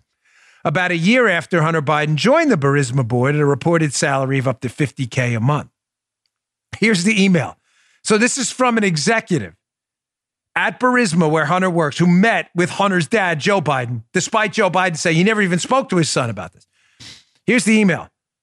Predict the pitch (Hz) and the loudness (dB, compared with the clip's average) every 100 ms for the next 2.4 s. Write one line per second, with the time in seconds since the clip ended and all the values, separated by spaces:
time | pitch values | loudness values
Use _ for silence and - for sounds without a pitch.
0 | _ _ _ _ - 175 165 175 196 175 | _ _ _ _ 0 2 2 0 0 0
1 | 151 139 135 135 73 - 226 220 208 277 | 0 0 0 -2 -6 -2 0 2 2 2
2 | 220 277 226 107 | 4 2 0 -4